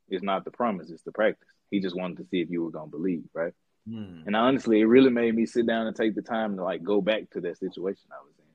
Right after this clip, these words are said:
Speaker 1: in.
Speaker 2: Mm. Mm-hmm.
Speaker 1: I think I borrowed, like, twelve hundred dollars from somebody. And this is actually what taught me how to sports bet. During that time, I started sports betting.
Speaker 2: Mm-hmm.
Speaker 1: I would lose some here, win some here. I had enough to pay the people back, had enough for me to be able to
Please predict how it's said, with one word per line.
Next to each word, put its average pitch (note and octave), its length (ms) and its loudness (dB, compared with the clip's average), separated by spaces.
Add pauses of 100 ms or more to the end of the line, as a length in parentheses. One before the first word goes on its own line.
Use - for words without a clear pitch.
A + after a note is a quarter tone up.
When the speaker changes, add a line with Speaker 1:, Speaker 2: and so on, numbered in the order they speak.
Speaker 1:
in. G#2+ 80 -14
Speaker 2:
Mm. A2 120 -12 (500)
Mm-hmm. A2 260 -14
Speaker 1:
I - 40 -2
think A#2 120 6
I A2 60 8
borrowed, G2+ 320 6
like, E2 220 -4
twelve G2+ 400 4
hundred F2+ 240 -6
dollars F2+ 340 0
from - 120 -20
somebody. C#2 380 -14 (1080)
And F#2+ 580 -2 (520)
this C3 280 8
is A#2 160 2
actually G#2+ 300 4
what G2 180 4
taught A2 220 4
me G2+ 100 -2
how F#2 120 -2
to E2 100 -10
sports - 360 -4
bet. - 120 -14 (440)
During G#2 260 0
that G2+ 160 2
time, A2 320 0
I F#2 60 -2
started F#2 360 0
sports G2+ 300 2
betting. D#2+ 300 -10 (560)
Speaker 2:
Mm-hmm. A#2+ 260 -8 (220)
Speaker 1:
I F#2 40 -4
would F2+ 100 0
lose G#2+ 280 4
some G#2+ 220 -2
here, G#2+ 240 4
win G2+ 260 -2
some F#2+ 260 -6
here. G2 180 0
I G2+ 80 -4
had F#2+ 120 4
enough F#2 200 -4
to - 60 -20
pay G2 160 0
the F#2 60 0
people F2 220 -4
back, F2 240 2 (160)
had F2+ 180 0
enough E2+ 260 -4
for F2 60 -14
me F2 120 -4
to D#2 60 -6
be E2+ 120 -2
able D#2+ 140 0
to D2+ 60 -10